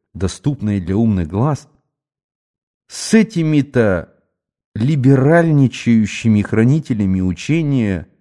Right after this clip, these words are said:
шутки и ухищрения возможны", — сказал Ахметьев. А вот с дьячком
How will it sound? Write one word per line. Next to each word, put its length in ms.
шутки 460
и 60
ухищрения 680
возможны", — 560
сказал 340
Ахметьев. 460
А 100
вот 180
с 100
дьячком 720